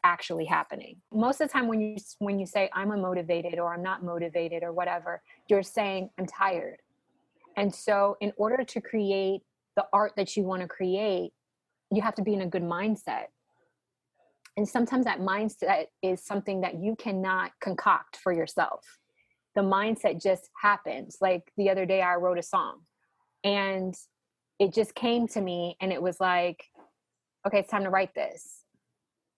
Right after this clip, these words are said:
Was I motivated to write the song? Hell no, I was in bed.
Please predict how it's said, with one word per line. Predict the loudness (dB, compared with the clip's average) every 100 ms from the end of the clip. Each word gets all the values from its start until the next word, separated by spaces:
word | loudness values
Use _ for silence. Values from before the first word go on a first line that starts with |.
| 4
Was | 4 6
I | 4 4
motivated | 2 4 4 2 2 0 0 0
to | 2
write | 2 2 -2
the |
song? | -4 -2 0 -2
Hell | 2 2
no, | 2 2
I | 2
was | 2
in | 2
bed. | 2 0